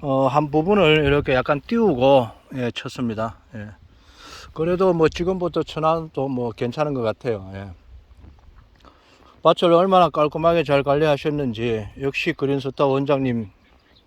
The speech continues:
예, 인 것, 인 것 같습니다. 예. 근데 이제 줄 때문에 조금 많이 누워 있어가지고 좀 걱정이 되고 있습니다. 그런데 뭐 큰 문제가 없고 밭 관리도 깨끗하게 하셨네요. 원장님 안녕하세요.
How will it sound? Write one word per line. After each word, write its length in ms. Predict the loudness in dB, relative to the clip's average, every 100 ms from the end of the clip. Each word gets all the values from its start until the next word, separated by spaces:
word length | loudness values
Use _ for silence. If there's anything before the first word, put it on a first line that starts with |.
| _ -4
예, 420 | -2 -2 -6 -10 -18 _
인 140 | -10 -8
것, 120 | -8 _ -8
인 120 | -4
것 120 | -2
같습니다. 560 | -2 -4 -4 -8 -8 -14 -14
예. 140 | -14 _ _ _ _ _ -20 _ _ _
근데 260 | -8 0 0
이제 280 | 4 4 2
줄 220 | 0 -2
때문에 600 | 4 4 4 4 4 4 2
조금 320 | -2 -2 0
많이 360 | 2 4 2 0 -2 -8 -2
누워 200 | 2 2
있어가지고 760 | 0 -2 -2 -4 -4 -4 -4 _ -10
좀 180 | -8
걱정이 560 | -8 -10 -6 -6 -6 -10 -4
되고 260 | -4 -2 -6
있습니다. 480 | -8 -10 -10 -12 -14 _ _ _ _ _ -20 -20 -16
그런데 380 | -8 -4 0 0
뭐 320 | 0 -4 -4 -8
큰 160 | -8 -6
문제가 420 | -4 -2 0 0
없고 360 | -2 0 0 2
밭 180 | -2 0
관리도 320 | 0 0 -2
깨끗하게 440 | -4 -4 -2 -2 -2
하셨네요. 440 | -6 -6 -6 -8 -10 -12 -10 -10 -10 -12 -2
원장님 360 | 2 4 6 4
안녕하세요. 720 | 4 2 2 4 4 2